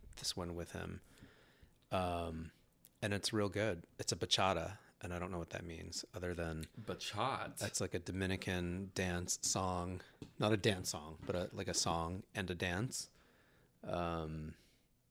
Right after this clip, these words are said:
Speaker 1: yeah, it's real good.
Speaker 2: She is so, so good, you
Speaker 1: Oh, she
Speaker 2: guys.
Speaker 1: was in New York yesterday. Apparently, she was spotted,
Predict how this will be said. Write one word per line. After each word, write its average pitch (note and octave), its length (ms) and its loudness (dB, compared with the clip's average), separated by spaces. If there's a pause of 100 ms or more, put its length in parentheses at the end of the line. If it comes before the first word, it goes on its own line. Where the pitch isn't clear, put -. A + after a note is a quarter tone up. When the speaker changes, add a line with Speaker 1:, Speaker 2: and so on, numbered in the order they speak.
(200)
Speaker 1:
yeah, A#2 160 -2 (160)
it's - 180 -6
real G2+ 140 0
good. A2 220 -4 (580)
Speaker 2:
She - 360 4
is G#3 160 8
so, A#2 1040 8 (180)
so - 320 8
good, F#2 320 6
you F2 100 0
Speaker 1:
Oh, F#3 180 12
she F#3 180 12
Speaker 2:
guys. D#3+ 40 12
Speaker 1:
was D#3+ 140 12
in E3 80 12
New E3 80 12
York F#3 260 12
yesterday. G2+ 680 10
Apparently, E3+ 720 12
she - 180 12
was C#3 160 12
spotted, B2 640 12